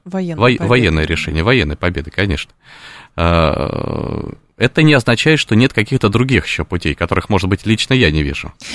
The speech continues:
Speaker 1: Но здесь, видите,
Speaker 2: Но
Speaker 1: некоторые,
Speaker 2: других пока нет.
Speaker 1: я просто
Speaker 2: Ага.
Speaker 1: вот как попробую развить эту мысль. А, некоторые приводят параллели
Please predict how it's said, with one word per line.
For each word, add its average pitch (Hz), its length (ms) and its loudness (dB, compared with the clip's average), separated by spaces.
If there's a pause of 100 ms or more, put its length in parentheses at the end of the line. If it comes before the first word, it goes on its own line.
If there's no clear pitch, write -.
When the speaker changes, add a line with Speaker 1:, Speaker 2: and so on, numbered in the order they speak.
(160)
Speaker 1:
Но 220 220 0
здесь, 220 240 0
видите, 247 280 0
Speaker 2:
Но 107 280 6
Speaker 1:
некоторые, 151 300 4
Speaker 2:
других 156 180 2
пока 131 240 0
нет. 92 180 2
Speaker 1:
я 196 240 2
просто 196 260 -6
Speaker 2:
Ага. 185 120 -2
Speaker 1:
вот 175 340 -8
как 170 220 -12
попробую 180 380 -4
развить 185 280 -2
эту 180 140 -4
мысль. 254 440 -2
А, 185 420 2
некоторые 202 480 -4
приводят 202 380 -4
параллели 196 640 -2